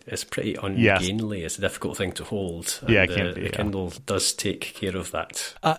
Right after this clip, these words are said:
Speaker 2: so you mentioned shortcuts, uh, a bit ago. Um, what are some of the other shortcuts you use, if any?
Speaker 1: I, I,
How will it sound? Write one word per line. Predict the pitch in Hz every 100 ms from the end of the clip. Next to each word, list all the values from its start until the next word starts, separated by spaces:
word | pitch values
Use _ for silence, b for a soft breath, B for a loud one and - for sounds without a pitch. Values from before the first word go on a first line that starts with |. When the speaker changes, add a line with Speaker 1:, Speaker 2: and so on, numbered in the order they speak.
| -
Speaker 2:
so | 165
you |
mentioned | 196 - 214
shortcuts, | - 151 - 117 - - - -
uh, | 117 117
a | 113
bit | 123 113
ago. | 98 107 107 101 101 135
Um, | 107 104 101 -
what | 135 180
are | 214
some | - 175
of | 139
the | 120
other | 120
shortcuts | 113 113 - 107 - - 110
you | 107
use, | 104 104 98 98
if | 104
any? | 101 98 101 -
Speaker 1:
I, | - -
I, | -